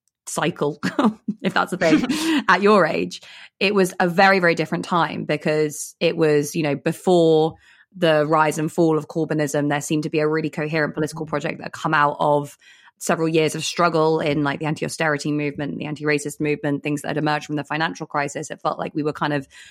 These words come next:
Speaker 1: moving towards something, and not just in the U K, but around the world as well. And now there's you, like, you and your generation will have come of age watching the rise and fall of Corbynism and of Bernie Sanders and of
Speaker 2: Mm.
Speaker 1: Podemos and of, you know,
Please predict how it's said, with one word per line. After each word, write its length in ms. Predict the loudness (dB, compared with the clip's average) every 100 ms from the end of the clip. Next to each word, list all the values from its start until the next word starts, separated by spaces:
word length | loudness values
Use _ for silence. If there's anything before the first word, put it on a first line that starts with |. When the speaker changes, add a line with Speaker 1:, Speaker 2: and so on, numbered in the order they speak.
| -4
Speaker 1:
moving 340 | 2 4 4 0
towards 480 | 0 2 2 2 -2
something, 580 | -2 -2 -8 -8 -10 -12 -16 -2
and 120 | 0
not 100 | 0
just 120 | 0
in 80 | 0
the 80 | 0
U 120 | -2
K, 260 | 0 -2 -2
but 140 | -4
around 280 | 0 0 0
the 60 |
world 280 | 0 0 0
as 140 | -4 0
well. 420 | 0 0 -8 -14 _ _ _ -14 -14 _
And 240 | -4 0 2
now 560 | 4 2 0 -2 -2 -4 _ _ _ _ _ 0
there's 460 | 2 2 0 -4 -8
you, 320 | -2 2 2
like, 180 | 2 0 -2
you 480 | -2 2 4 6
and 80 | 6
your 120 | 6 4
generation 760 | 2 2 0 -2 -8 -6 -6
will 160 | -2 0
have 140 | 0
come 160 | 0 0
of 80 | 2
age 240 | 2 2
watching 400 | 2 0 0 2
the 100 | 4
rise 280 | 6 4 2
and 120 | -2
fall 220 | 2 2
of 100 | 0
Corbynism 480 | -4 -4 -4 -8 -6 -2
and 200 | 0 -2
of 120 | 0
Bernie 200 | -2 0
Sanders 380 | 0 0 -2 -4
and 160 | -4
of 100 | -4
Speaker 2:
Mm. 40 | -2
Speaker 1:
Podemos 420 | 0 0 -4 -4
and 140 | -2
of, 180 | -2 -2
you 80 | -2
know, 140 | -4